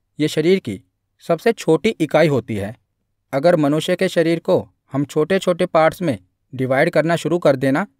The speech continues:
तो जो सबसे छोटी इकाई होगी वो कोशिका होगी।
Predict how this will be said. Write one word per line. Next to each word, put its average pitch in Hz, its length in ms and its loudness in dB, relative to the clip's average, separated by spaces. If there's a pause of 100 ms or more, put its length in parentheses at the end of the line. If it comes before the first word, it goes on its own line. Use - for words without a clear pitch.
(260)
तो 156 100 2
जो 151 220 0 (280)
सबसे - 280 -2
छोटी 156 360 0 (120)
इकाई 156 280 2
होगी 151 360 0 (220)
वो 180 100 -2
कोशिका 156 420 2
होगी। 104 320 0